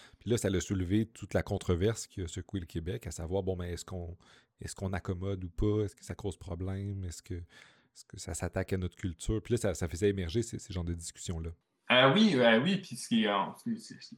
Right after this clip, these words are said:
Speaker 2: ce qui est dommage, c'est que souvent, c'est... c'est, euh, en fait, ce qui est dommage, ce que je trouve, c'est, moi, ce que je trouve intéressant, c'est que souvent, ces, ces, ces oppositions-là sont posées, euh, sont, sont, sont, on les présente comme des, des, des chocs de valeurs, des chocs civilisationnels, ou peu importe,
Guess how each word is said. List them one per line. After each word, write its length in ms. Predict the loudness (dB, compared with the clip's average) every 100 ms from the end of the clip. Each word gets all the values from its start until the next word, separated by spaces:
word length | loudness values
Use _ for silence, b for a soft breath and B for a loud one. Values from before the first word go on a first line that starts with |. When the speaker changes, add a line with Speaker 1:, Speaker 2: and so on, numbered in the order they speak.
| -12
Speaker 2:
ce 80 | -4
qui 60 |
est 40 | 2
dommage, 300 | 6 6 4
c'est 80 |
que 60 | -4
souvent, 260 | 0 2 2
c'est... 160 | 0
c'est, 300 | -4 -4 -2
euh, 180 | -2 -6 -10 _ _ _ b b _ -12
en 60 |
fait, 80 | -10
ce 60 | -4
qui 60 |
est 40 | 2
dommage, 180 | 4 4
ce 60 |
que 60 | 0
je 60 |
trouve, 220 | 0 0 -2
c'est, 160 | -8 2
moi, 160 | 4 4
ce 60 |
que 60 | 4
je 40 |
trouve 120 | 2
intéressant, 260 | 2 4 2
c'est 100 | 2
que 40 |
souvent, 200 | 2 4
ces, 180 | 4 0
ces, 220 | -4 -6
ces 300 | -6 -8 0 0
oppositions-là 1000 | 2 0 0 -2 -2 2 6 6 4 B B B -6
sont 240 | 0 0
posées, 600 | 2 2 4 6 6 6
euh, 100 | 2 -2
sont, 200 | -4 -4
sont, 220 | -2 -2
sont, 260 | -4 -6 -6
on 80 |
les 80 | -6
présente 520 | 0 2 6 8 8
comme 260 | 6 8 8
des, 140 | 6
des, 160 | 4 -2 -4
des 60 | -4
chocs 260 | 2 2
de 80 | 4
valeurs, 580 | 4 4 6 6 6 2
des 60 |
chocs 240 | -2 -2 -2
civilisationnels, 800 | -4 -6 -2 -2 0 2 2 2
ou 80 |
peu 80 | -2
importe, 440 | -6 2 4 4